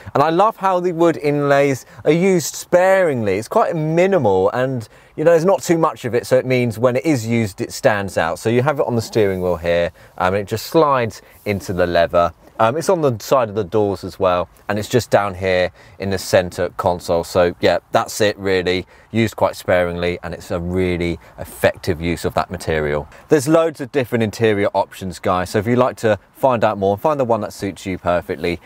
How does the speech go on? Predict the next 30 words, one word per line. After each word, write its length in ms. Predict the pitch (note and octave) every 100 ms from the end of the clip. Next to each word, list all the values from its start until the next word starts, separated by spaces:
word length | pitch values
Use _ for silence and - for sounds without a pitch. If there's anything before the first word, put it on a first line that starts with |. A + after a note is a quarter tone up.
| - -
then 100 | G2+
make 180 | G2 -
sure 300 | - F2+ F2
to 100 | F2+
get 140 | F2
in 100 | E2+
touch 380 | - E2+ - - -
with 140 | G2+ F2+
one 180 | F#2+
of 100 | F2+
our 140 | F2+ F2
vehicle 300 | F2 - F2+
specialists. 680 | A#2+ G#2 - D#2 - - - - - -
Let's 200 | A3+ -
turn 140 | C#4
our 80 | C4
attention 380 | A3+ A3 F#3+ E3+
to 60 |
the 60 | E3
steering 340 | - D#3+ C#3+
wheel 140 | A#2+ A2+
then. 180 | B2 C3
So 180 | C#3+
I've 80 | C#3
told 240 | - F#3+ E3
you 80 |
about 200 | D3+ C#3
the 60 | C3+
wood 260 | A#2+ B2 A2
inlays, 440 | G#2+ G2+ G2+